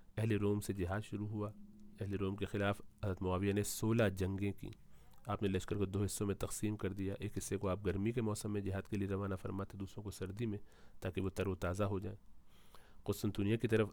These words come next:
زبردست لشکر کر، کو بھیجا، جس کے سپہ سالار سفیان بن عوف کو مقرر کیا۔ اس میں بھی بڑے شاہ صحابہ موجود تھے اور یہی وہ لشکر ہے جس کے، اور غزوہ کے جس کے بارے میں نبی اکرم صلی اللہ علیہ وسلم نے پیشین گوئی فرمائی تھی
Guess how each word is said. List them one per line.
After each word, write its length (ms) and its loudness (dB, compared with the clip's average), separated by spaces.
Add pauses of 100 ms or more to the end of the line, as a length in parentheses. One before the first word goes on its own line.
(120)
زبردست 480 2
لشکر 260 2
کر، 240 2 (420)
کو 160 -2
بھیجا، 300 0 (160)
جس 140 -2
کے 140 -2 (800)
سپہ 240 -2
سالار 320 2
سفیان 420 -4
بن 140 0
عوف 260 0
کو 120 -6
مقرر 340 -2
کیا۔ 280 -2 (420)
اس 160 -2
میں 80 4
بھی 80 6
بڑے 180 4
شاہ 220 -2
صحابہ 340 0
موجود 380 -2
تھے 160 -4 (540)
اور 120 -2
یہی 160 8
وہ 100 8 (240)
لشکر 340 2
ہے 40 4
جس 180 -2
کے، 220 0 (600)
اور 100 -4 (120)
غزوہ 280 2
کے 120 -4
جس 140 -4
کے 80 -4
بارے 200 0
میں 100 0
نبی 160 -2
اکرم 220 -2
صلی 160 -6
اللہ 140 -2
علیہ 180 -2
وسلم 420 0
نے 120 0 (680)
پیشین 300 0
گوئی 160 2
فرمائی 360 -2
تھی 180 -2